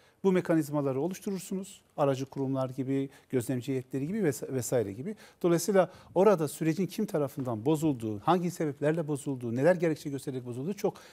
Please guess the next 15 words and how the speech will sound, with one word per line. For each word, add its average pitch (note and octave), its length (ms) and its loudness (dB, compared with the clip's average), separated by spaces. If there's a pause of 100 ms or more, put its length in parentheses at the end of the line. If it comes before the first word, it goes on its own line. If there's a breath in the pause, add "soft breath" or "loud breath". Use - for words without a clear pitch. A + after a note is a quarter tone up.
(120)
net - 180 2
bir C#3+ 40 -4
şekilde F3 340 -4
ortaya B2+ 280 2
konulur. G2+ 260 -8 (360 soft breath)
Muhataplık G3 520 4
meselesini F#3 540 -2
biz F#3+ 160 -4
aşmıştık. - 520 -2 (300)
Yani E3 200 2
böyle D#3+ 200 2
bir C#3+ 80 -2
muhataplık D3 460 -4
meselesi A2 360 -8
yoktu. - 320 -4